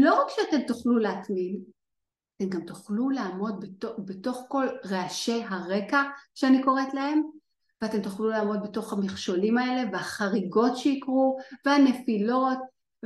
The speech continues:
והדברים שאנשים אולי אומרים לנו בדרך, וכל המצבים האלה שבהם אנחנו, למרות שאנחנו מתאמצות, אנחנו לא רואות תוצאות, אנחנו נוכל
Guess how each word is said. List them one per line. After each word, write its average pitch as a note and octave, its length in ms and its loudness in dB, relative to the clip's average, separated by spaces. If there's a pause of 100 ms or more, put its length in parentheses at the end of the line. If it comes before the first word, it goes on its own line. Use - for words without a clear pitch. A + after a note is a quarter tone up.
(140)
והדברים C#4 520 6
שאנשים C4 560 2
אולי A#3+ 220 -4
אומרים G#3+ 360 4
לנו C#4 280 4
בדרך, B3+ 640 -6 (460)
וכל C4 260 2 (120)
המצבים D#4+ 540 4
האלה F4+ 240 4
שבהם B3+ 420 0
אנחנו, A#3 420 -2
למרות G#3 340 -4
שאנחנו C#4 300 0
מתאמצות, B3+ 480 2
אנחנו A3+ 320 -4
לא C4+ 340 8
רואות D#4+ 240 6
תוצאות, D#4+ 440 0
אנחנו G3+ 280 -4
נוכל F#3+ 360 -8